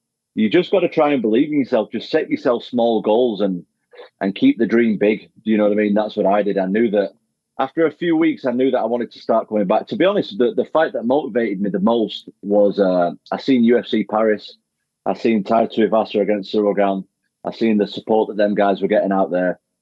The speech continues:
And I watched that fight closely. And I remember, man, I couldn't even walk at the time. My leg was all braced up, and I had, there, 'cause it's obviously, it's on European time. The,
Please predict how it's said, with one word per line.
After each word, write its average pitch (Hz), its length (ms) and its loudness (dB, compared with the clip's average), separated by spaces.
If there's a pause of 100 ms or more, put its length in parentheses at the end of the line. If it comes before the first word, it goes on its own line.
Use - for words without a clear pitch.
(280)
And 98 120 0
I 95 60 2
watched 113 280 -2
that 110 180 -2
fight 104 260 -2
closely. 104 400 0
And 95 80 -2
I 98 60 0
remember, 107 340 0
man, 98 180 -2
I - 60 -8
couldn't 127 240 -4
even 98 220 0
walk 113 280 2
at 120 80 -2
the 98 60 -6
time. 92 480 -2
My 95 120 2
leg 101 240 2
was 95 160 0
all 98 220 2
braced 101 420 0
up, 101 220 0
and 92 100 -2
I 92 40 0
had, 98 180 2 (500)
there, 104 260 0
'cause 110 180 -2
it's 110 160 -2
obviously, 110 360 -2
it's 104 100 -2
on 110 100 2
European 104 480 2
time. 110 260 -2
The, 90 140 -4